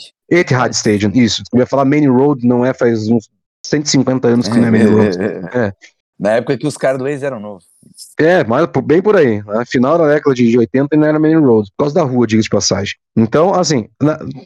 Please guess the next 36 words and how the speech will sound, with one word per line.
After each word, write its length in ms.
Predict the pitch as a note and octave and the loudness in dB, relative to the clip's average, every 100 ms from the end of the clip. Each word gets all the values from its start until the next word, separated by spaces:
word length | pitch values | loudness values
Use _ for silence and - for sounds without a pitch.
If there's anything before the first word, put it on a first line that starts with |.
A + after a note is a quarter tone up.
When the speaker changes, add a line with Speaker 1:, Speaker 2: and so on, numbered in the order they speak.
| - - | -10 -2
Speaker 1:
falando 220 | D#3+ F3+ | 0 2
em 100 | D#3+ | 2
rua, 220 | E3 F#3+ | 4 2
né, 120 | F3 | 2
na 120 | F#3+ | 0
Fulham 320 | - A3 A3 G3+ | 0 2 4 4
Road 420 | G3 A#3+ G3 G#3+ | 4 4 2 2
e 140 | G#3 | 4
no, 320 | G3+ G3+ G3 F#3 | 4 4 2 0
em 80 | |
torno 320 | F#3 G3 A3 G#3+ | 0 0 2 2
do 100 | G3 | 0
bairro 380 | F#3 G#3 G3 | 0 2 2
ali, 180 | G#3 G#3+ | 2 2
a 60 | G#3 | 2
gente 200 | G#3 - | 0 0
tem 260 | G3+ G#3+ F3 | 2 2 2
esse, 340 | E3+ - D#3+ D3 - _ - | 0 2 0 0 -8 _ -4
esse 160 | C#3+ - | -2 -2
complicatório, 720 | F3 E3+ - C#3 E3+ G3+ F3 | -2 -2 -2 0 2 4 2
esse 100 | E3 | 2
atenuante, 680 | E3 D#3+ D3+ F3+ F3+ C3+ - _ _ | 2 2 4 2 2 -2 -4 _ _
que 160 | - D3 | 0 2
é 140 | E3 | 2
que 180 | F3 D3+ | 0 -2
são 220 | - C#3+ | 0 -2
coisas 260 | C3+ E3 C#3+ | 0 0 0
que 120 | - | -2
têm 160 | F3 F#3+ | -2 -2
que 80 | |
ser 120 | - E3+ | 0 -2
discutidas 640 | C#3+ C#3+ - E3+ C#3+ - - _ _ - | -2 -4 -2 0 0 -2 -8 _ _ -4
com 180 | G#3 A3+ | 2 2
as 100 | - | 2
subprefeituras. 1080 | F#3 D3 C#3+ - B2 - G#3 A3 G3+ - - - _ - | 0 -2 -4 -2 -2 0 2 4 2 -2 -10 -20 _ -4
É, 540 | B2 B2 A#2+ A2+ A2 | 0 2 2 2 0